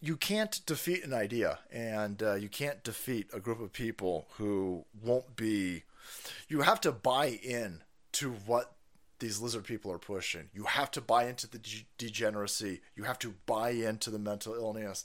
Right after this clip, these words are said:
uh, illne-, illness, illness, Iliadness. The, uh, the, the parable of the vampire is <laughs> there for a reason. The va-, you,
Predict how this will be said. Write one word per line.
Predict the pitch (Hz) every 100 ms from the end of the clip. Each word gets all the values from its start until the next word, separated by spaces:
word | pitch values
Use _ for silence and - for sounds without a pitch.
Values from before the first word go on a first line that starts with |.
| -
uh, | 120 101 95 - - -
illne-, | 120 127 139 123
illness, | 143 151 151 147 -
illness, | 151 165 180 185 - - - - - - - -
Iliadness. | 147 165 160 160 175 175 - - - - - - - - - - - - - - - - - - - - - -
The, | 151 147 127 123 123 131
uh, | 113 120
the, | 123 131
the | 120
parable | - 170 196 165 175 185
of | 156 131
the | 127
vampire | 139 143 143 - 123 101 95 - - - -
is | 160 -
<laughs> | -
there | 185 196
for | - 165 147
a |
reason. | 135 135 131 110 92 - - - - - - -
The | 131
va-, | 123 175 180
you, | 143 160